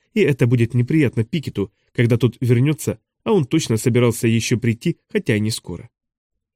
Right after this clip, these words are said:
Так что Флинн верно угадала про камеру и правильным голосом объяснила, что ей приспичило. Без крика и злости, просто обращаясь к двери, поскольку не знала, где камера. Дважды с интервалом в несколько минут,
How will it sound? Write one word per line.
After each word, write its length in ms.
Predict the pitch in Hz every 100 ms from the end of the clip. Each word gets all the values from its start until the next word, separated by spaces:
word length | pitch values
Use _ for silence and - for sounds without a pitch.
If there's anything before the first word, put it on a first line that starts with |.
| _
Так 140 | 131
что 160 | 120 131
Флинн 240 | 120 196 175
верно 340 | 131 143 127
угадала 420 | 135 127 127 120
про 140 | 117 120
камеру 420 | - 156 117 104 _ _
и 80 | 131
правильным 440 | 127 147 127 123
голосом 400 | 120 160 131 123 -
объяснила, 500 | 123 127 - 156 123
что 180 | - 120
ей 100 | 113
приспичило. 600 | 123 - 107 - 80 - _ _ _ _ -
Без 180 | 127 -
крика 240 | 185 185
и 60 | 175
злости, 480 | 113 92 - - _ _ _ -
просто 320 | 196 233 -
обращаясь 480 | 123 127 123 120 113
к 40 |
двери, 380 | 113 143 127 95 _ _
поскольку 440 | - 151 240 - 147
не 140 | 151
знала, 280 | 139 123 110
где 160 | 107 127
камера. 420 | 107 90 95 - _ _ _ _ _ _ _
Дважды 340 | 120 123 123 113
с 80 | -
интервалом 420 | 117 123 120 117
в 40 |
несколько 360 | 123 117 117 117
минут, 300 | 123 160